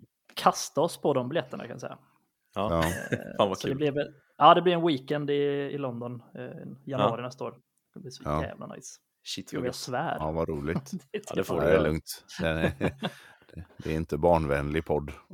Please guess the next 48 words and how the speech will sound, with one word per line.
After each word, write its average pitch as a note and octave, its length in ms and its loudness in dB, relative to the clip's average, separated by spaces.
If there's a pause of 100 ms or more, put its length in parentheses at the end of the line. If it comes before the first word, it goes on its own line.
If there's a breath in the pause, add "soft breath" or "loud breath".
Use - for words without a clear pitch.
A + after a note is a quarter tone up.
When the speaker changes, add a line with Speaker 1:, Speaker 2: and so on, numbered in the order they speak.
(160)
Speaker 2:
Det - 120 0
är - 40 -2
skönt - 100 2
att - 60 6
Speaker 1:
Nej. D3+ 180 8
Speaker 2:
jag G2+ 100 8
har G2 80 8
mött G2 220 0
min - 160 4
överman. F2+ 580 4
Jag F#2+ 140 0
brukar G2 260 0
väl F2 120 -2
vara F#2 140 -2
värst F2+ 320 -2
annars, F2+ 260 -8
tror F2 160 -10
jag. - 160 -18 (300 loud breath)
Speaker 3:
Ja, F2 280 6
jag F2 80 10
Speaker 1:
<laughs> F2+ 80 4
Speaker 3:
håller. E2+ 420 6 (100)
Speaker 1:
Ja, - 80 -2
jag C#3 100 2
ska... C#3+ 140 0 (400 loud breath)
Men D3 120 2
jag D#3 100 12
är F#3 60 12
ju - 40 6
Speaker 3:
jag D#3 140 12
Speaker 1:
bara A2+ 100 10
Speaker 3:
vårdar F2 180 8
Speaker 1:
gäst, F#2+ 140 4
så D3 60 2
jag D#2+ 160 8
får. D3+ 80 6
Speaker 3:
språket. - 300 4 (440 loud breath)
Speaker 2:
Ja, G2+ 100 4
Speaker 3:
Ja, G2+ 60 10
Speaker 2:
precis. G2 180 2 (180)
Speaker 3:
precis. E2+ 260 0
Speaker 2:
Du G2 80 -2
har G2 60 6
inget G2+ 160 2
Speaker 3:
Och, G2+ 60 2
och G2 100 6
Speaker 2:
ansvar F2 420 2
här. E2 100 -12